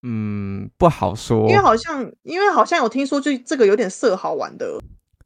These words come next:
Speaker 1: 就我觉得它
Speaker 2: 呃，比如说什么
Speaker 1: 隐含一个想把这些成-，外部成本内部化的概念。
Speaker 2: 内部化什么意思？
Speaker 1: 哎，经济学那个外部成本。
Speaker 2: 嗯。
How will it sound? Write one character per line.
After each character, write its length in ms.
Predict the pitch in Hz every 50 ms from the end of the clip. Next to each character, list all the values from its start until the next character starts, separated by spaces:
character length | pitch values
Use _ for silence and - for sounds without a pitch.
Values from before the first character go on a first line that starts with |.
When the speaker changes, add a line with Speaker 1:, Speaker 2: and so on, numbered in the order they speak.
| _ _
Speaker 1:
就 180 | - 156 151 127
我 180 | 101 82 117 120
觉 80 | - 131
得 120 | 131 143
它 160 | 151 156 160
Speaker 2:
呃， 60 | -
比 80 | - 127
如 60 | 113
说 0 |
什 0 |
么 0 |
Speaker 1:
隐 0 |
含 300 | 110 117 107 101 107 110
一 40 | 113
个 320 | - 120 110 110 110 110
想 260 | 113 - 113 110 120 117
把 160 | 113 98 101
这 120 | 98 110
些 340 | 113 110 113 113 113 113 113 - _ _ _ _ _ _ _ _ _ _ _ _ _ _ _ _ _ _
成-， 160 | - - - - _
外 180 | - 139 135 120
部 180 | 113 131 131 123
成 220 | - 131 101 110
本 200 | 113 107 98 110
内 140 | 110 110 104
部 140 | 104 107 98
化 220 | 107 107 95 87
的 80 | 98 101
概 200 | - 95 92 98
念。 300 | 98 104 110 113 117 127 _ _ _ _ _ _ _ _ _ _ _ _ _ _ _ _ _ _ _ _ _ _ -
Speaker 2:
内 180 | 359 349 294
部 240 | 269 - 349 302 277
化 240 | 269 320 294 233 214
什 140 | 214 - 170
么 80 | 180
意 40 | 196
思？ 300 | 196 - 196 170 - 196 _ _ _ _ _ _ _ _ _ _ _ _ _ _ -
Speaker 1:
哎， 160 | 127 113 104 - _ -
经 160 | - 127 131
济 180 | 127 139 135
学 220 | 123 - - 101 98
那 140 | 104 107 104
个 140 | - 104 98
外 140 | 104 104 98
部 160 | - 104 101
成 220 | - - - -
本。 240 | - - - - - - - - - - - _ _ _ _ _ _ _ _ _ _ _ _ _ _ _ _ _ _ _ _ _ _ _ _
Speaker 2:
嗯。 480 | - 226 214 196 185 170 165 180 185